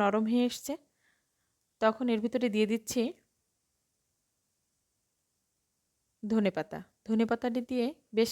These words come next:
কিছুক্ষণ হালকা পাতলা একটু নাড়াচাড়া করে নামিয়ে নিব। আমার হয়ে গেছে, নামিয়ে নিচ্ছি। এখন চলে যাচ্ছে চি-, শিলপাটায়। শিলপাটাতে চিংড়া মাছগুলো বেটে নিচ্ছি, একই করে সবগুলো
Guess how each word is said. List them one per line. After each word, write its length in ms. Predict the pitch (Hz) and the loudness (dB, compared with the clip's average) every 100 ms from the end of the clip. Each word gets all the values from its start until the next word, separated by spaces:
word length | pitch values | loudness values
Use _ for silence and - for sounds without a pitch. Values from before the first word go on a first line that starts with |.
| - | -4
কিছুক্ষণ 380 | 240 262 - 269 302 _ _ _ _ _ _ _ - | -8 -8 -6 -6 -6 _ _ _ _ _ _ _ -4
হালকা 280 | 214 226 240 | -2 0 0
পাতলা 240 | 247 247 262 | -2 0 -2
একটু 160 | 262 254 240 - 226 | -2 -4 -4 -6 -2
নাড়াচাড়া 380 | 208 220 233 247 269 | 0 2 0 -2 -2
করে 120 | 427 370 | -2 2
নামিয়ে 260 | 220 190 165 | 2 2 -4
নিব। 120 | 156 - - _ _ _ _ _ _ _ _ _ _ _ _ _ _ _ _ _ _ _ _ _ | -8 -12 -14 _ _ _ _ _ _ _ _ _ _ _ _ _ _ _ _ _ _ _ _ _
আমার 160 | 214 220 220 | -4 -2 0
হয়ে 140 | 220 | 0
গেছে, 180 | 226 226 254 | 0 -2 0
নামিয়ে 300 | 226 220 226 | 2 2 0
নিচ্ছি। 220 | 233 - 254 | -2 -2 -2
এখন 140 | 226 226 | -2 -4
চলে 160 | 226 220 | 0 0
যাচ্ছে 200 | 226 226 277 | 0 -2 -8
চি-, 180 | 254 220 - | -8 -8 -2
শিলপাটায়। 540 | 240 202 175 - 160 - | 0 0 -4 -4 -6 -6
শিলপাটাতে 560 | 240 220 233 262 262 285 294 _ _ _ _ | -8 -4 -2 -2 -2 -4 -4 _ _ _ _
চিংড়া 260 | - 240 247 247 | -2 2 4 2
মাছগুলো 360 | 247 262 254 330 - _ _ _ _ _ - | 0 0 0 0 -6 _ _ _ _ _ 0
বেটে 200 | 214 190 175 | 0 0 -6
নিচ্ছি, 360 | 165 - 180 190 _ 208 | -8 -10 -10 -14 _ -4
একই 180 | 254 247 | -4 -2
করে 140 | 262 240 | -2 -2
সবগুলো 480 | - 220 220 247 | 0 -2 0 -2